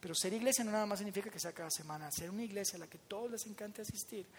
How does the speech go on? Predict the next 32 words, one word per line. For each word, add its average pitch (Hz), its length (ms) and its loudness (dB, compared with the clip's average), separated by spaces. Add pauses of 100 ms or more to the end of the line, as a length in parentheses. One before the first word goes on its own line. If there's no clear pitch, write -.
(260)
es 180 100 2
ser 180 140 4
un 185 160 -2
grupo 208 340 0
de 233 80 2
personas 190 400 -2
que 180 140 -2
realmente 196 720 -2
valoran 185 500 -4 (380)
la 165 160 0
comunidad 170 500 -4
auténtica, 180 720 -10 (880)
que - 60 -14
están 175 240 0
más 202 160 6
preocupados 190 600 0
por 170 140 -6
alcanzar 175 540 -2 (300)
que 180 140 -8
por 156 200 -8
retener, 151 460 -10 (300)
que 185 80 -2
están 185 160 -2
más 202 140 2
preocupados 196 420 0
por 190 200 -2
remover 175 380 0
obstáculos 233 800 -4 (180)
que 196 120 -4
por 170 200 -4
levantar 160 440 -4
barreras. 165 560 -10